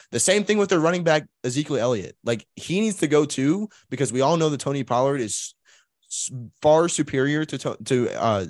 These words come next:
to Zeke in this offense. And do I think that the Cowboys would have won if Tony Pollard didn't get hurt right at the beginning of the game? No, I don't think he's that much of a game changer. He is a game changer, definitely, but I think that,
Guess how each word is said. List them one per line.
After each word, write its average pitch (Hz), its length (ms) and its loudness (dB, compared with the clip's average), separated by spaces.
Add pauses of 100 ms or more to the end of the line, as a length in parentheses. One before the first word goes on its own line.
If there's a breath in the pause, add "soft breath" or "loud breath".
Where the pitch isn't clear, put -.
to 123 140 -2
Zeke 131 280 -2
in 113 100 -2
this 117 140 -4
offense. 127 520 -2 (880 loud breath)
And 127 400 0 (180)
do 139 160 4
I 156 120 6
think 160 200 -4
that 131 100 -14
the - 40 -10
Cowboys 135 420 0
would 117 120 0
have 101 120 -6
won 117 480 -2
if 104 200 -6
Tony 113 240 -2
Pollard 107 440 -2 (120)
didn't 113 220 -4
get 113 160 -2
hurt 120 280 -2
right 110 120 -2
at 110 40 -8
the 107 80 -12
beginning 120 180 -6
of 113 40 -10
the 117 60 -6
game? 123 300 -2
No, 101 380 2
I 104 140 0
don't 113 100 -2
think 117 140 -6
he's 101 220 -8
that 101 260 0
much 117 160 -2
of 120 60 -6
a 110 40 -2
game 120 220 -2
changer. 135 420 -2 (220 loud breath)
He 143 160 4
is 165 100 4
a 143 60 -2
game 131 180 -2
changer, 131 460 -6 (100)
definitely, 147 600 0
but 113 300 0 (720)
I 117 60 0
think 147 160 -2
that, 123 160 -2